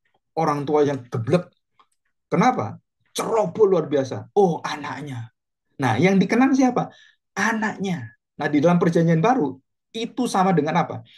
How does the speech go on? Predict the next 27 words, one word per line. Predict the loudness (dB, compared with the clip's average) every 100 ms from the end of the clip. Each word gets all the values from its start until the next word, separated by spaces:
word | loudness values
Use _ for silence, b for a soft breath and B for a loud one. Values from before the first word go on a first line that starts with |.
| b
Dengan | -4 -2 -2
perempuan | -2 0 0 0 2
yang | 2 0
mengurapi | -2 -4 -4 -4 -4 -4
Tuhan | -2 -2
Yesus. | -6 -8 -16 -20 _ _ _ -4
Dan | 4 4 4 2
apa | 0 2
yang | 2
dilakukan | 4 2 0 -2 0
perempuan | 0 0 0 0 0
ini | -4 -6
akan | -8 -10 -4 -6 -4
diingat | -8 -6 -4 -4 -8
sepanjang | -10 -12 -10 -8 -6 -6 -6 -8
sejarah | -10 -10 -8 -6 -6 -8
gereja. | -10 -12 -12 -16 -18 _ _ _ _ _ _ _
Dengan | -6 -4 -2
minyak | 2 2 2
zaitun, | -2 -6 -8 -8 -8
dengan | -6 -8 -6
minyak | -4 0 0 -2
narwastu, | -4 -4 -6 -6
dengan | -6 -6 -2
minyak | 0 0 -4
emal, | -2 0 0 -2 B B
dia | 0